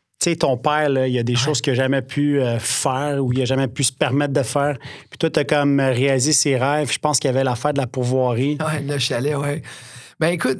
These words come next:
Speaker 2: euh, jusqu'à l'âge de vingt-six ans, euh, j-, j-, j'avais comme l'impression que souvent, m-, mon père et même un peu ma mère, il y avait des projets de vie, puis j'étais comme, « It's never gonna happen. It won't happen », là, tu sais. Peut-être parce que, puis,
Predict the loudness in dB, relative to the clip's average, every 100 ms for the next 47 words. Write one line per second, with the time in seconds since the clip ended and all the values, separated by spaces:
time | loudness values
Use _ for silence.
0 | -2 -2 -2 -2 0 0 0 0 0 0
1 | -2 -2 -2 0 -2 -4 -10 -18 -20 _
2 | -4 -2 0 0 0 -2 -4 -4 -6 -6
3 | -4 -2 -2 0 0 0 -2 -2 -2 -2
4 | -2 -4 -2 -2 -2 -4 -10 -20 _ _
5 | _ -6 -4 0 2 2 -2 -4 -6 -4
6 | -4 -6 -10 -14 -12 -6 -2 -2 0 0
7 | 0 -2 -6 -14 -8 -2 0 0 0 0
8 | 0 0 0 0 0 -2 -4 -4 -4 -4
9 | -4 -2 -2 0 0 0 0 0 -2 -2
10 | _ _ _ _ -6 -2 0 0 0 0
11 | 0 0 2 0 0 -2 0 -2 0 -2
12 | -4 -12 -20 -20 -20 _ -4 -2 -2 0
13 | -2 -2 0 0 0 -2 -4 -4 -2 -6